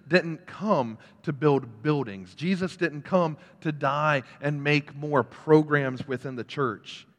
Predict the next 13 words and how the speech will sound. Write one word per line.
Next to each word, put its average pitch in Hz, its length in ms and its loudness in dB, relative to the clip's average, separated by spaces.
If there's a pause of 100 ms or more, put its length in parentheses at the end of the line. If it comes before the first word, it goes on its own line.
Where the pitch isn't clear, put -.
(260)
He 156 100 -6
came 170 440 -4
and 139 100 -6
he 135 80 -6
died 143 480 2 (260)
and 131 280 -8
re-, 139 180 6
and 139 160 -6
was 131 160 -4
resurrected 147 760 2 (240)
to 160 100 -2
bring 165 440 -2
together 151 680 0